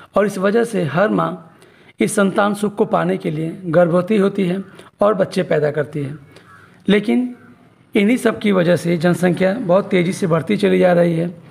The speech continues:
और इसका अगर ध्यान न रखा जाए कि कितने बच्चे हों और इन बच्चों को ज़्यादा पैदा करने से हमारे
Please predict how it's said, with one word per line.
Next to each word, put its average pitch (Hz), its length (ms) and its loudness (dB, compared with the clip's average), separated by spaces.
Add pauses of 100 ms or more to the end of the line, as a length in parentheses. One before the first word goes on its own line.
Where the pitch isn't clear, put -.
(240)
और 214 260 2 (1700)
इसका 233 220 0
अगर 208 200 0
ध्यान 185 320 0
न 208 100 4
रखा 180 260 0
जाए 160 340 -2 (360)
कि 214 80 0
कितने 208 340 0
बच्चे 190 300 0
हों 175 260 2 (360)
और 196 380 2 (220)
इन 220 180 2
बच्चों 185 340 0
को 180 160 -2
ज़्यादा 175 280 2
पैदा 170 300 0
करने 156 280 -2
से 160 180 -4
हमारे 160 480 0